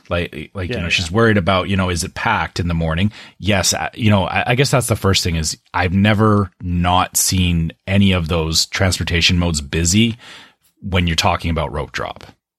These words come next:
Speaker 1: Like, that's
Speaker 2: Yeah.
Speaker 1: just, that's just how it is. Um, personally, I would go with the highest volume one, which is the ferry. But, um, yeah, I would,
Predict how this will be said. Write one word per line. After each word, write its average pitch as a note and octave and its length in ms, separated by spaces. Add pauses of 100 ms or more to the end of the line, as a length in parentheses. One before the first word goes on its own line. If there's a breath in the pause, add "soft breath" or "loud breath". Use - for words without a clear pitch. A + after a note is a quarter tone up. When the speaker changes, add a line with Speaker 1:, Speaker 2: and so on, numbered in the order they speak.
(280)
Speaker 1:
Like, E2 200
that's E2+ 280
Speaker 2:
Yeah. E2+ 60
Speaker 1:
just, - 440 (280)
that's F#2 180
just A2 200
how G2 200
it E2 80
is. F#2 280 (360 loud breath)
Um, F2+ 200
personally, A#2 540
I F#2 180
would G2 160
go G2 180
with F#2 200
the F2 80
highest E2+ 360
volume F2 300
one, G2+ 180
which E2+ 200
is D2+ 180
the - 80
ferry. G#2 500 (420 loud breath)
But, E2+ 680 (120)
um, D2+ 580 (880)
yeah, D#2+ 380 (280)
I F2+ 140
would, G#2 340